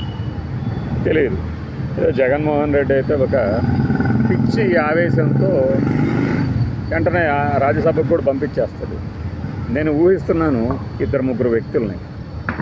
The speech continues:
ఈసారి ఆయన కనుక గెలిస్తే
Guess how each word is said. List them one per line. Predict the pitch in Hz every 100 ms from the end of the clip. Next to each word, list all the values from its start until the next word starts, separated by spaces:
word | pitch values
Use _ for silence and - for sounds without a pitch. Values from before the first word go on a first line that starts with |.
| - - - 131
ఈసారి | 147 139 160 165
ఆయన | 143 135 127
కనుక | 127 139
గెలిస్తే | 123 104 113 110 - 90 92 101